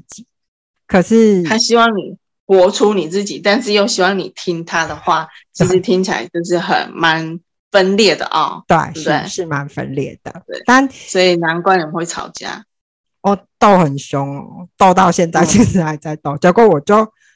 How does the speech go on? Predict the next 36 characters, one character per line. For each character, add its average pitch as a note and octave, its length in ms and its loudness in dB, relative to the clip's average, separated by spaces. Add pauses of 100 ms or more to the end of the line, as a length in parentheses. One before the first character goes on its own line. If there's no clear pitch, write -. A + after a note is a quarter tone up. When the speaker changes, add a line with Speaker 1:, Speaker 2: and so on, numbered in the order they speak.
(180)
Speaker 1:
你 F3+ 100 -6
知 G#3+ 60 4
道 C#4 120 6
我 G#3 200 4
以 D3+ 100 -8
前 D3+ 460 -6
年 E3 200 -4
轻 F#3+ 200 -2
的 D#3+ 140 -2
时 - 160 -6
候， D#3 140 0
我 D3 160 -6
都 D3 200 -8
说 C#3+ 480 -8 (380)
我 C#3 580 -4 (220)
绝 E3+ 100 4
对 F#3 160 4
不 C#3+ 180 0
要 D3+ 160 2
当 C#3 220 -6
妈 C3+ 200 -8
妈， C3+ 200 -6
我 C#3+ 80 -6
非 E3+ 300 0
常 D3+ 200 -2
讨 - 220 -10
厌 D3 220 -4
小 - 200 -14
孩， D3 220 -10
我 D3+ 100 -8
觉 D#3+ 100 -4
得 F3 60 2
小 D#3+ 160 -2
孩 C#3 280 -6
尖 E3 240 -2
叫、 D#3+ 240 -2